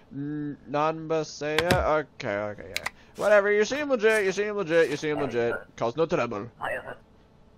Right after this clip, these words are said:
What? A man named Derry Ludum promised me and my sister good work in Arstotzka. I don't trust him. I'm afraid he will take my passport and force me to work in a brothel. He's in line today. Please do something.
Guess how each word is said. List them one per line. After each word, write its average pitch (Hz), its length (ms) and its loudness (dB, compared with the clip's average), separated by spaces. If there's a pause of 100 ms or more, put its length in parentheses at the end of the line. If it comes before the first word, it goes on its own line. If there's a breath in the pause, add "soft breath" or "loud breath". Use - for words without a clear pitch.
(1600)
What? 220 260 -10 (1120)
A - 100 -4
man 165 200 -2
named 190 260 -4
Derry 156 300 0
Ludum 165 320 -2 (160)
promised - 340 -4
me 135 80 -2
and 139 100 -2
my 139 80 -4
sister - 320 -4
good 131 240 -4
work 170 120 -6
in - 100 -4
Arstotzka. - 420 -6 (380)
I - 60 -4
don't 160 180 -4
trust - 260 -6
him. 135 100 -6
I'm 127 180 -4
afraid 151 180 -4
he 170 40 -4
will 170 80 -4
take - 180 -4
my - 100 -6 (100)
passport 170 420 -6
and - 120 -6
force - 140 -4
me - 120 -6
to - 140 -6
work 123 80 -6
in 135 80 -6
a - 140 -6
brothel. 185 300 -4 (340)
He's 135 120 -4
in 139 80 -8
line 156 200 -4
today. - 180 -6 (260)
Please - 240 -4
do - 260 -8
something. - 520 -4